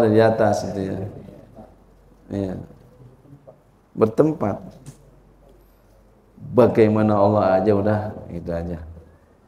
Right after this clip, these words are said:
Jangan pakai bagaimana yang di atas.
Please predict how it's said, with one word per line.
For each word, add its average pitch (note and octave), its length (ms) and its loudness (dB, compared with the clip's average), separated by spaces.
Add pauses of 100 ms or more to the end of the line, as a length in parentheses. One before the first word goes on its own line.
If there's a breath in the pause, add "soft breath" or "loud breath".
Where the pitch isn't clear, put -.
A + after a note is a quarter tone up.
(300)
Jangan G2+ 240 0
pakai G2+ 320 0
bagaimana G2+ 440 0
yang G2+ 200 0
di G2+ 80 0
atas. G#2 640 0